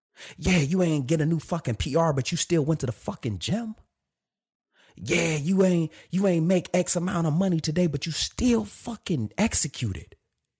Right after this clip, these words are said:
Hell, man. The fact that you didn't fucking kill yourself is a dub. Learn to make peace.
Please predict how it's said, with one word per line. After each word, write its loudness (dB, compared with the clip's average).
Hell, -4
man. -8
The -2
fact -4
that -4
you -8
didn't -2
fucking -6
kill -2
yourself -6
is -2
a 0
dub. -4
Learn -2
to -2
make -4
peace. -8